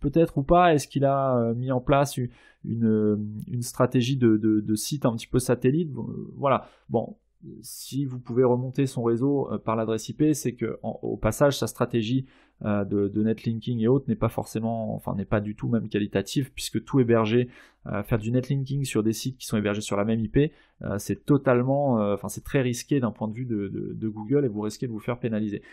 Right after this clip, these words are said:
Mais bon, tout ça pour vous dire que cet outil-là peut vous donner plusieurs informations techniques sur un nom de domaine. Moi, je vous invite vraiment à jeter un œil à la version gratuite, elle,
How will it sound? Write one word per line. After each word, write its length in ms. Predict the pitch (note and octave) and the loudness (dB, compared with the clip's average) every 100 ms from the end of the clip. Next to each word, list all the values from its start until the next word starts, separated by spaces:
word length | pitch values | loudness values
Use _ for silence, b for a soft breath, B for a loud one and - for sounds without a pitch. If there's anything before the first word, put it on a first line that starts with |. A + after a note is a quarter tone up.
| B - | B 0
Mais 60 | |
bon, 120 | A#2+ | 2
tout 140 | G#2 A2+ | 2 0
ça 120 | A3+ | 0
pour 140 | A3 | 2
vous 80 | F#3 | 2
dire 140 | F3+ G#3 | 2 2
que 40 | |
cet 160 | F3 - | -2 -4
outil-là 280 | - F3 | 0 2
peut 100 | F#3 | 4
vous 160 | D3+ C3+ | 0 2
donner 380 | C3 C#3 D#3 E3 | 2 2 0 -2
plusieurs 440 | _ - F#3 F#3+ | _ -4 0 2
informations 460 | E3+ - D3+ D3 D3+ | 0 -2 -2 -4 -6
techniques 400 | - D3 D3+ E3+ | -6 -4 -4 -6
sur 160 | - | -4
un 60 | A#2 | -4
nom 100 | B2+ | -4
de 80 | D3+ | -2
domaine. 240 | C3+ C#3 | -2 0
Moi, 140 | E3 C#3+ | -2 -4
je 60 | |
vous 100 | B2 | -2
invite 180 | B2 B2+ | -4 -4
vraiment 280 | A#2 C#3+ D#3+ | -4 -2 -2
à 40 | |
jeter 160 | C#3+ - | -2 -4
un 140 | B2+ | 0
œil 240 | B2 D#3+ - B B | 2 0 -4 B B
à 60 | - | 0
la 80 | B2+ | 2
version 300 | C3+ - D3+ | 2 0 -2
gratuite, 340 | B2 A#2+ - | -2 -4 -6
elle, 140 | - | -6